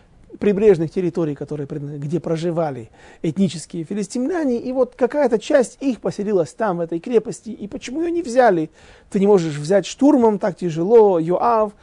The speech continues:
поставил на колени весь Ближний Восток. Йоав, а, военачальник царя Давида и его племянник, сын Цруи, Цруи, это была его сестра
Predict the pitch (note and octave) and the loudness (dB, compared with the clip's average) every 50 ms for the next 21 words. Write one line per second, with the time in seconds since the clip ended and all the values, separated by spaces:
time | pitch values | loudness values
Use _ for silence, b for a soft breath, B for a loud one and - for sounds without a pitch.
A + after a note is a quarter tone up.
0 | b b b F#3+ D3 - - G#3+ G#3 F#3+ G3 F#3 - G3+ G#3 G#3 G3 F3+ G3+ G#3+ | b b b -8 -4 0 2 2 4 2 0 -2 -2 0 0 0 0 0 0 -2
1 | F3+ D#3 F3 G#3 F#3+ E3+ F3+ E3+ F3 D#3+ - - B3+ A3 E3 - - _ B B | -2 -2 -4 -6 -4 -4 -4 -4 -6 -8 0 4 4 4 4 2 -2 _ B B
2 | B B B B B F3 D#3 E3+ - - G3+ F3+ E3+ D#3+ D#3 F3+ - - D3 D#3 | B B B B B -8 -6 -4 -2 0 0 0 0 -2 -6 -10 -14 -14 -14 -14
3 | D3+ D3 D3 D3 C#3+ D3 _ _ _ _ - _ - - - - - F3+ F3 F#3 | -12 -12 -14 -14 -16 -18 _ _ _ _ -20 _ -20 -20 -20 -10 -6 -4 -2 -2
4 | F#3 F#3 E3+ - A3 G#3 G3 F3 E3 D#3 - E3+ E3 E3 D3 D3+ D#3 F#3 A3+ A3 | 0 -2 0 2 2 2 2 0 -4 -6 -6 -6 -6 -6 -4 -6 -6 -6 -4 -4
5 | F3+ E3 D3 C#3 D3+ D3+ D3 D3+ C#3 - F3+ F3+ F3+ F#3 F#3 D#3+ C#3+ C3+ C3 C3 | -4 -4 -4 -4 -6 -6 -6 -6 -6 -4 0 0 2 2 2 0 0 -2 -8 -12
6 | - - - G3+ F#3 E3 - - C4 C#4+ A3 F3+ D#3 D#3 - - - D3 D3 C3+ | -12 -10 -10 -8 -8 -10 -10 -8 -6 -4 -4 -4 -6 -10 -14 -16 -14 -12 -10 -10
7 | - - - C#3+ D3+ - - - - - - E3+ D#3+ - - G#3+ F#3+ D#3 - | -10 -10 -12 -14 -14 -14 -14 -14 -16 -16 -16 -16 -12 -6 -2 -2 -2 -2 -4